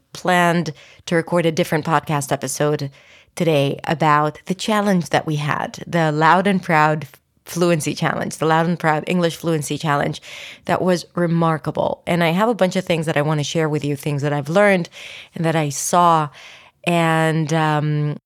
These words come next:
it was supposed to come out today, but because of how things were so crazy and we were so busy with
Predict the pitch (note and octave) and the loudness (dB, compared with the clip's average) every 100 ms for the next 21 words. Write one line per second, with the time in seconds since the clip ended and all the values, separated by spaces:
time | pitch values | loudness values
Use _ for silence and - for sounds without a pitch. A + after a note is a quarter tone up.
0 | - F3 - F#3 F#3 G3 G3+ A#3+ - A#3 | -4 -2 0 -2 -2 0 0 0 -2 -4
1 | G#3 F#3+ F3 D3+ - E3 E3+ D#3+ D#3 D3 | -2 0 0 0 -2 0 0 0 -2 -4
2 | E3 - F3 F#3 F#3 D#3+ D#3 D3 C#3 _ | -8 -6 0 2 2 2 0 -2 -10 _
3 | - - - _ _ _ - F3 E3 - | -20 -20 -20 _ _ _ -2 0 0 -2
4 | F3+ F3+ D#3 E3 E3 - - G3+ G3+ G#3 | 0 0 0 0 -2 -2 0 0 0 -2
5 | G3+ F#3+ F3 E3+ D#3+ D#3 D#3+ - - G3 | 0 0 0 0 0 -2 -4 -6 -2 4
6 | F#3+ F#3 F#3 D#3+ D3 F#3 E3 E3+ D#3+ D#3 | 4 4 2 -2 0 0 2 2 4 2
7 | D#3 C3+ | 2 -4